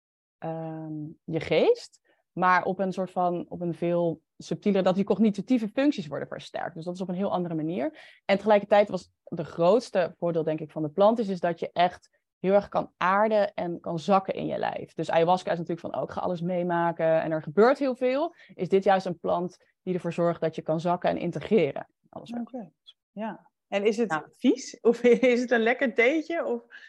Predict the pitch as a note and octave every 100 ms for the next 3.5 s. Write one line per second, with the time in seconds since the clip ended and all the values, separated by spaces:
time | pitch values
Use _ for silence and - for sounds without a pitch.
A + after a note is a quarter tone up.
0 | _ - A#3 F#4 B4 F#4 F#4 C#4 F#4 A4+
1 | F4 D4+ C4+ E4+ F4+ D4+ C#4+ C#4 C#4 -
2 | B3+ A#3+ A3+ A#3+ - A3 A3+ A3+ F#3+ B2+
3 | D3 - B2+ B2 -